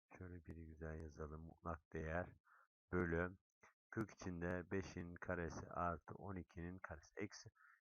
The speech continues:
eksisini dikkate almadığımı fark etmişsinizdir. C eksi eksi bir olduğu için C artı bir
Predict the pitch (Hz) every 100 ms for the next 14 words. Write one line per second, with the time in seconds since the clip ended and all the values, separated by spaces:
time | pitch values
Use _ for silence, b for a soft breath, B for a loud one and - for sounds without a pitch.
0 | - 123 - - 110 117 110 104 - 110
1 | - 90 101 82 90 104 117 - - 92
2 | 87 87 - - - 85 76 71 82 -
3 | _ B B B B _ 123 123 117 -
4 | 110 110 - 107 101 95 95 - 98 87
5 | 101 104 90 85 82 - 78 80 87 -
6 | -